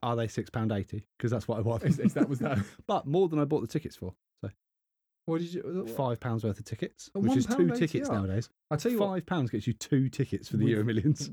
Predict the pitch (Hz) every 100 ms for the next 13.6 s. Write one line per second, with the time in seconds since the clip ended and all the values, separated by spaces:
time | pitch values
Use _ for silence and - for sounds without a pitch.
0 | - 127 110 98 - - - _ _ _
1 | 151 139 139 180 196 180 165 151 151 139
2 | 85 101 135 135 117 123 107 101 104 95
3 | 110 104 95 87 73 120 120 113 95 67
4 | 98 104 95 - 104 104 101 104 - 139
5 | 127 101 85 101 107 98 98 - 101 107
6 | 113 76 67 - 95 95 - - - 123
7 | 160 156 135 - 185 160 139 127 151 131
8 | - - - 123 123 113 - - - _
9 | _ _ _ _ _ - - 151 - 165
10 | 156 117 117 117 131 123 117 120 120 123
11 | 113 135 90 101 - _ _ _ 127 117
12 | 120 156 156 139 127 - 117 113 107 101
13 | 107 98 - 82 -